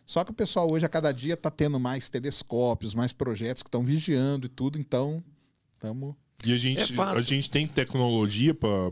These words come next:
Speaker 2: pra evitar
Speaker 1: Hoje não
Speaker 2: isso
Speaker 1: tem.
Speaker 2: daí?
Speaker 1: Hoje
Speaker 2: Nada.
Speaker 1: não tem. Se
Speaker 3: Olá,
Speaker 1: vier um
Speaker 3: Musk.
Speaker 1: na nossa direção,
Speaker 3: Ajudar
Speaker 1: então,
Speaker 3: a gente aí, mano.
Speaker 1: o Elon Musk, ele já, ele já até falou pra nasa, "Se a nasa quiser, eu entro num projeto pra gente destruir um
Speaker 3: Se
Speaker 1: asteroide
Speaker 3: prepara
Speaker 1: que
Speaker 3: pra
Speaker 1: tiver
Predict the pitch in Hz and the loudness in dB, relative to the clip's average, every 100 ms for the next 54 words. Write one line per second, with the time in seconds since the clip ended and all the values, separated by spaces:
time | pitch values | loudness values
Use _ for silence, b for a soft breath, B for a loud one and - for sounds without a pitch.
0 | - 107 104 101 104 - 107 104 107 101 | -2 2 4 4 4 4 4 2 0 0
1 | - 110 151 - b b b b _ _ | 2 4 4 0 b b b b _ _
2 | - 107 117 117 147 92 98 82 b b | -4 -2 0 -2 -2 -4 -4 -8 b b
3 | _ - 175 175 170 160 127 110 202 180 | _ 0 4 4 4 4 4 4 0 2
4 | 180 - 170 165 147 151 170 113 110 131 | 2 4 2 4 2 2 2 2 2 0
5 | 131 147 156 160 107 90 - 123 147 151 | -2 -2 -2 0 0 -2 -2 2 2 2
6 | 143 165 - 208 208 208 226 220 160 151 | 2 2 2 0 2 2 2 2 4 4
7 | 156 170 165 196 190 233 240 170 143 156 | 2 2 0 0 2 0 2 0 0 0
8 | 127 131 139 147 160 123 123 147 185 214 | 2 2 2 0 0 2 4 4 2 2
9 | 214 202 180 185 196 202 214 165 147 165 | 2 4 4 4 2 2 2 4 2 2
10 | - 196 175 185 185 226 240 240 240 233 | 0 2 2 2 2 2 4 4 2 0
11 | 247 - 269 214 226 226 - 240 180 185 | 0 0 0 0 2 2 2 2 4 2
12 | - - 226 214 | 0 -2 2 0